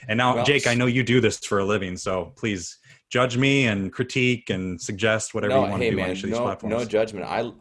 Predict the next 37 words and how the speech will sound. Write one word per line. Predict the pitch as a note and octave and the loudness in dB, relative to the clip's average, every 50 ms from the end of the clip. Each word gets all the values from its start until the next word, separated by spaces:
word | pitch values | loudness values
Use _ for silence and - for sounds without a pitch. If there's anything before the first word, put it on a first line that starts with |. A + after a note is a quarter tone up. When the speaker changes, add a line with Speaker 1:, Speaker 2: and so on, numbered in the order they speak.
| _ | _
Speaker 2:
I | - G2 A#2 | -6 -2 -2
love | B2+ A#2 A#2 B2 C3+ B2+ G2+ | -2 0 0 0 0 -2 -2
that | G2 - | -4 -6
you | F#2 F#2 F#2 E2+ | -6 -6 -10 -8
just | E2 G2 F2 D#2+ D2+ | -6 -6 -6 -6 -6
jumped | D2 G2 F#2 E2+ D#2 - - | -8 -6 -6 -6 -6 -8 -8
in. | D2 C2+ - - - - - _ _ _ _ _ - - - | -8 -8 -8 -12 -18 -20 -20 _ _ _ _ _ -20 -12 -10
I | F#2 | -8
love | F#2+ G#2 G#2+ G#2+ | -4 -4 -4 -4
that | G#2 G2+ | -6 -6
you | F2+ | -8
just | F2 F2 - | -8 -8 -8
jumped | - F2+ E2+ D#2+ E2+ | -8 -8 -8 -6 -6
in | F2 E2 D#2+ | -8 -8 -8
to | D#2 | -10
try | C#2 - F#2 E2+ D#2+ | -8 -6 -4 -4 -4
it | C#2+ - - D2+ | -4 -6 -8 -10
because | E2 - F#2 E2+ - | -10 -8 -6 -6 -4
I, | F#2 F#2 F#2 F#2 - _ _ _ _ _ _ _ _ _ _ _ _ _ _ _ _ - | -2 -4 -4 -4 -8 _ _ _ _ _ _ _ _ _ _ _ _ _ _ _ _ -8
I | F#2+ G2 | -6 -4
have | G#2 A2+ G2+ F#2+ - - _ | -2 -2 -4 -4 -8 -18 _
probably | - - A2+ G#2+ G#2+ G#2 G#2+ G2+ | -6 -2 -2 -2 -2 -2 -2 -2
a | F#2+ F2+ | -2 -2
list | F2 G2 G2 - - G#2 | -2 -2 -4 -4 -2 -4
of | F#2+ - | -4 -4
ten | - G2 F#2+ F#2+ | -6 -8 -6 -4
different | F#2 F2+ F2+ D#2+ D#2+ F2 | -4 -4 -6 -8 -8 -6
things | F#2 F2 F2 F2 E2+ D#2+ - | -6 -6 -6 -8 -10 -10 -10
that | - E2 D#2+ | -10 -8 -6
I | D#2 D#2 | -6 -6
would | D#2 D#2 D#2+ D2 | -6 -6 -6 -6
just | C#2+ E2 - - | -8 -10 -10 -8
right | D#2+ E2+ E2 E2 | -6 -4 -4 -4
off | D#2+ D#2+ D#2 | -4 -6 -8
the | - D2 | -8 -10
bat | C#2 D#2+ E2 D2+ C#2+ A#1+ - - _ _ _ _ _ | -8 -6 -6 -6 -6 -8 -12 -18 _ _ _ _ _
share | - - F2 D#2 C#2+ C#2 C#2+ C#2+ | -12 -6 -6 -4 -4 -6 -8 -10